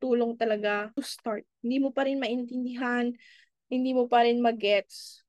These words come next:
anong gagawin, medyo nalilito ka pa rin. I have an exclusive offer for you. So, just for you, here sa mga <laughs> tao na nanonood sa Zoom, participants natin, and also sa mga nag-review na ito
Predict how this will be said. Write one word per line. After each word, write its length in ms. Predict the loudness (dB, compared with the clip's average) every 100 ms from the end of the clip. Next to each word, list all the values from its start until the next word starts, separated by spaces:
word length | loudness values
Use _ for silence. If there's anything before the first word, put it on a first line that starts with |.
| _ _ -6
anong 240 | -2 0
gagawin, 720 | 0 2 2 2 2 2 0
medyo 320 | -4 -6 -4
nalilito 560 | -4 -2 -2 -6 -8 -12
ka 80 | -10 -10
pa 80 |
rin. 80 | -8 0
I 160 | 0 4
have 240 | 2 2
an 80 | 0
exclusive 560 | -4 -8 -8 -8 -6 -4
offer 320 | -4 -4 -8
for 160 | -4 -4
you. 240 | -4 -10 -16
So, 160 | -8 -6 0
just 240 | 0 -2
for 160 | -2 0
you, 320 | 2 0 0 -2
here 320 | 2 2 0 -4 _ -20 _ 0
sa 80 |
mga 320 | 4 6 6 4
<laughs> 40 |
tao 280 | 0 2 4
na 160 | 4
nanonood 480 | 4 4 4 4 2
sa 80 | 0
Zoom, 640 | -4 -2 -2 -2 -6 -10 -4
participants 640 | -2 -2 -8 -2 0 0 -2
natin, 560 | -4 -2 0 2 2 0 -12 -18 -16 -18 -20 _
and 160 | 4 6
also 400 | 6 6 6 6 4
sa 160 | 0
mga 400 | 2 4 6 6
nag-review 400 | 4 2 0 0
na 160 | 0
ito 80 | -2